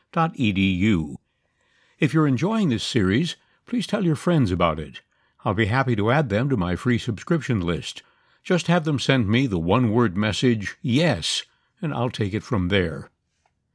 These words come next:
As November advances, a friend talked to me about this special month,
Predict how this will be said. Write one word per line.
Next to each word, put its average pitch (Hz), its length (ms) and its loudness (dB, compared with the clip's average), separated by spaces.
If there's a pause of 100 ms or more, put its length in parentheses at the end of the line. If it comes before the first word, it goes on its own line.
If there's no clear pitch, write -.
(960)
As 151 180 4
November 175 520 4
advances, 117 720 0 (260)
a 135 100 -4
friend 160 520 2 (220)
talked 131 260 0
to 127 80 2
me 120 340 2
about 127 340 2
this 127 160 2
special 151 460 0
month, 120 480 2